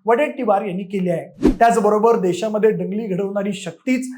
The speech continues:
रामगिरी महाराजांच्या पाठीमागे उभी आहे. मात्र मुस्लिम समाजानं त्यांच्या भूलथापांना बळी पडू नये, मुस्लिम समाजानं रस्त्यावर उतरावं हाच या दंगलखोरांचा उद्देश आहे.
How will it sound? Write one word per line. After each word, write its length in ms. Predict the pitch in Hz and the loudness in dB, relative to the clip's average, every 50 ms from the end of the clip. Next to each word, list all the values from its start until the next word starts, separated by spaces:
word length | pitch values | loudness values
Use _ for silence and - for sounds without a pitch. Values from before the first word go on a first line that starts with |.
| - - _ | -18 -16 _
रामगिरी 440 | - 175 175 190 202 202 240 285 320 | 0 0 2 2 2 2 4 4 4
महाराजांच्या 600 | 302 285 269 269 269 262 269 262 254 - 269 247 | 4 4 6 6 4 2 2 -4 -2 0 -2 0
पाठीमागे 480 | 247 247 214 - 240 226 226 226 220 220 | 2 0 0 0 -4 -4 -4 -2 -2 -2
उभी 280 | 202 185 185 202 262 | -4 -4 0 2 4
आहे. 520 | 269 254 254 254 254 262 262 - - - _ _ | 4 6 6 4 2 2 -2 -6 -14 -20 _ _
मात्र 200 | 226 247 277 262 | 0 2 4 2
मुस्लिम 420 | 233 208 208 208 - 269 320 311 285 | 2 2 -2 -4 -2 -2 -2 -2 -2
समाजानं 580 | - - 226 214 208 196 190 202 196 208 226 | -4 -4 -2 -2 -2 -2 -2 -4 -4 -4 -6
त्यांच्या 480 | 226 220 - 180 180 180 175 - 208 202 | -6 -4 -6 -6 -6 -8 -6 -4 -4 -4
भूलथापांना 680 | 175 135 180 247 254 254 240 214 - 208 208 208 214 | -2 -2 -2 -2 0 0 -2 -2 0 -2 -4 -2 -2
बळी 260 | 196 175 190 196 196 185 | -2 0 0 0 0 -2
पडू 340 | 190 180 185 240 262 254 | -2 -2 -2 0 0 0
नये, 180 | 247 247 247 247 247 - - _ _ - | 2 0 0 -2 -6 -10 -20 _ _ -2
मुस्लिम 340 | 247 247 - 240 247 226 | -2 -2 -2 -4 -4 -4
समाजानं 500 | 208 202 196 196 196 202 196 220 220 233 | -4 -4 0 0 0 2 2 2 2 2
रस्त्यावर 500 | 226 208 180 175 - - - 233 254 294 | 2 0 0 -4 -4 0 2 4 4 4
उतरावं 560 | 320 302 311 285 269 269 262 262 262 262 262 262 - - - - | 4 2 2 2 4 4 6 6 6 4 4 0 -6 -16 -2 0
हाच 220 | 277 285 277 277 | 2 2 2 2
या 100 | 277 269 | 0 0
दंगलखोरांचा 800 | 220 196 208 214 233 294 311 311 - 262 254 240 240 233 - 262 226 | 0 0 -4 -2 0 0 0 0 0 0 0 0 -2 -2 -2 -2 -2
उद्देश 440 | 226 196 180 165 214 285 294 285 277 | -2 -2 -6 -2 -2 -2 -2 -2 -2
आहे. 280 | 247 254 262 277 269 | 0 2 2 2 0